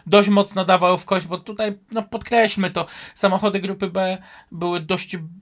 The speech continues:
męczącymi maszynami do, do jazdy. Ja przyznam szczerze, że pierwszy i ostatni raz w życiu, em, granice bólu, gdzie faktycznie dźwięk samochodu mi zaczął, no, zwyczajnie przeszkadzać i, i, i, i sprawiać ból, to było właśnie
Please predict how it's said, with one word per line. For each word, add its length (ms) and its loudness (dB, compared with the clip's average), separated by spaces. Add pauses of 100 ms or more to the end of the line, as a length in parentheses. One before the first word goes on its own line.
(140)
męczącymi 800 2
maszynami 640 -2
do, 300 -2
do 120 -2
jazdy. 300 0
Ja 140 0
przyznam 340 -10
szczerze, 320 -10
że 180 -8 (160)
pierwszy 500 0
i 80 -2
ostatni 400 -4
raz 200 -2
w 80 -8
życiu, 420 -6 (460)
em, 1120 0
granice 500 2
bólu, 460 0
gdzie 200 -8
faktycznie 640 -6
dźwięk 400 -4
samochodu 400 -4
mi 160 -8
zaczął, 640 -6 (140)
no, 160 -10 (360)
zwyczajnie 540 -2
przeszkadzać 640 -6
i, 80 -14
i, 320 -12
i, 120 -12
i 40 -10
sprawiać 420 -10
ból, 340 0 (360)
to 80 -2
było 140 -2
właśnie 280 -4